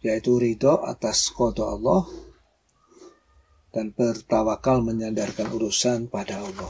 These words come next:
Yang ternyata menurut potongan dari hadis Mi'raj yang diriwayatkan oleh Imam Ali Salamullah alaih,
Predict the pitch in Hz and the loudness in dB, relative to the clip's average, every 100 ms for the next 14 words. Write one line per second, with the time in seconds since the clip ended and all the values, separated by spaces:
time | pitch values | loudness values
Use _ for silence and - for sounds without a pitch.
0 | - 117 113 110 110 107 151 143 117 113 | -2 2 2 2 0 4 4 4 4 2
1 | 107 _ _ _ - - - - 156 165 | 0 _ _ _ -20 -6 -4 2 4 4
2 | 143 120 120 117 107 110 107 - 113 - | 2 4 6 6 4 2 2 2 2 2
3 | 113 156 - - 113 110 110 110 113 110 | 4 4 2 -2 0 -2 -2 -2 0 -2
4 | - 113 107 104 113 110 107 - 110 110 | -2 -4 -4 -6 -6 -6 -6 -6 -2 2
5 | 117 - _ _ _ - - 98 120 131 | 2 0 _ _ _ -2 -2 2 4 4
6 | 120 113 110 - 117 156 | 4 0 -2 0 4 6